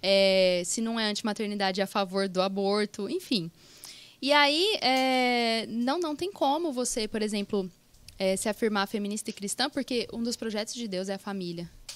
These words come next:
E o feminismo, ele prega que o casamento é uma prisão. Tanto é que a maioria das feministas, ou elas não se casavam, porque falavam que o casamento aprisionaria a mulher,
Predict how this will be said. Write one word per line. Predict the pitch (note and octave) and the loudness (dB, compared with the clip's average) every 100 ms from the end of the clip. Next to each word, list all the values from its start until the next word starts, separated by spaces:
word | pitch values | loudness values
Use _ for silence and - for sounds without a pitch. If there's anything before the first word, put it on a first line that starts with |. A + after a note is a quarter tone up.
| - - | -20 -8
E | G#3 | -6
o | |
feminismo, | G#3 G#3+ G3+ G#3+ C4 G#3+ F#3+ F3 | -4 -4 -4 -2 -2 -4 -6 -4
ele | G3 | -4
prega | G#3+ G#3+ G3+ | -2 0 -2
que | A3 A3+ G3 - - - - | -4 -6 -6 -10 -20 -20 -16
o | G#3 | -8
casamento | - A#3 G#3+ G#3+ A3+ G#3 | -2 0 0 0 -2 -2
é | |
uma | G3 | -4
prisão. | F#3 G3 F3 F3 F3 | -4 -6 -4 -6 -8
Tanto | - G3+ A3+ | -8 -4 0
é | G#3+ | 0
que | A#3+ | 0
a | |
maioria | A3 C#4 G#4 D4 | 0 0 2 2
das | B3 A#3 | 2 2
feministas, | A3 G3+ G3+ D4 - A3+ G3 - _ _ | 0 -2 -2 -2 -2 -2 -2 -4 _ _
ou | A#3 D4 | 2 4
elas | F#4 D4+ B3 - - - - | 4 2 0 0 -4 -8 -8
não | A3 A#3 | -2 0
se | C#4 C#4+ | 0 0
casavam, | A#3+ G3+ F#3 F#3 G#3 B3 | -2 0 2 2 2 -2
porque | A3+ G#3 | -4 -4
falavam | G3+ F#3 | -4 -4
que | F3+ | -6
o | |
casamento | - G3 F#3+ F#3+ | -4 -2 -2 -4
aprisionaria | G3+ G3 F#3+ G3 F#3+ F#3+ | -6 -4 -2 -2 -2 -2
a | |
mulher, | G3 G3 F3+ F3+ | -2 -2 -2 -2